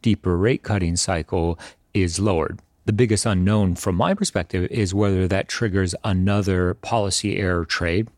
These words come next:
I E flattening to the point of inversion or beyond, or if the market looks at the increase in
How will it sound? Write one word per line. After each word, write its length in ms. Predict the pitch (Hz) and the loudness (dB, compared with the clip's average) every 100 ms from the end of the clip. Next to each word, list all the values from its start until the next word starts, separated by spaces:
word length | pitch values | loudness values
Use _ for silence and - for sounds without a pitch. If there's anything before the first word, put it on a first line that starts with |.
| - | -10
I 220 | - 87 - | -4 -4 -2
E 180 | 92 85 | -2 -2
flattening 480 | - 104 - 87 82 | -2 -2 -2 -4 -6
to 100 | 82 | -6
the 100 | 92 | -6
point 320 | - 95 - | -2 -2 0
of 100 | 82 | -2
inversion 540 | 85 82 85 82 90 | -4 0 0 0 -4
or 80 | 80 | -4
beyond, 520 | 76 98 143 120 107 - - - | 0 2 2 2 2 -2 -12 -2
or 400 | 220 208 113 123 - | 2 4 2 -4 0
if 140 | 147 - | 0 2
the 80 | |
market 220 | 139 117 120 | 0 2 2
looks 200 | 113 110 | 2 2
at 80 | |
the 100 | 92 | 0
increase 300 | 98 98 95 | 0 2 0
in 180 | 92 85 | 0 -2